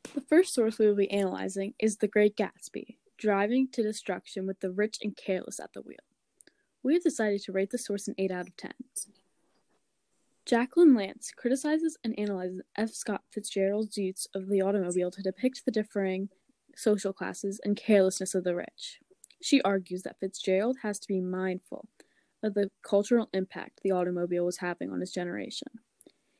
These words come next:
He references the automobile and the context in which it is portrayed depicts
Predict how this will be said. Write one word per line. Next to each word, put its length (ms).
He 160
references 460
the 80
automobile 600
and 160
the 80
context 580
in 160
which 180
it 60
is 120
portrayed 480
depicts 440